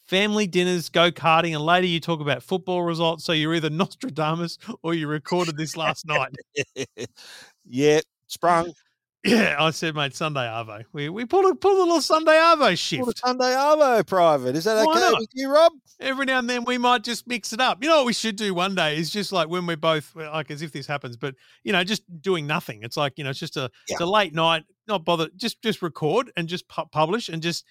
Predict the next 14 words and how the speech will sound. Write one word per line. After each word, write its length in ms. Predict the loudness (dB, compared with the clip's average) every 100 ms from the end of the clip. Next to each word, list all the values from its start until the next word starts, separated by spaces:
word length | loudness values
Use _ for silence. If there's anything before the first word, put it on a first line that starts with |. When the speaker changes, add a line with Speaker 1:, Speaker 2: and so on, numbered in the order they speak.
| _ _ _ _ _
Speaker 1:
everyone 180 | -2 0
will 60 | 2
be 80 | 0
like, 140 | 0
"What 160 | 0 0
Speaker 2:
Yeah. 80 |
Speaker 1:
are 20 | 0
you 60 |
doing? 320 | 0 -2 -2 -6
What 140 | -6
is 100 | 0
this?" 340 | 4 4 2 -10
<laughs> 320 | -18 _ _
Speaker 2:
Yeah, 220 | -4 -4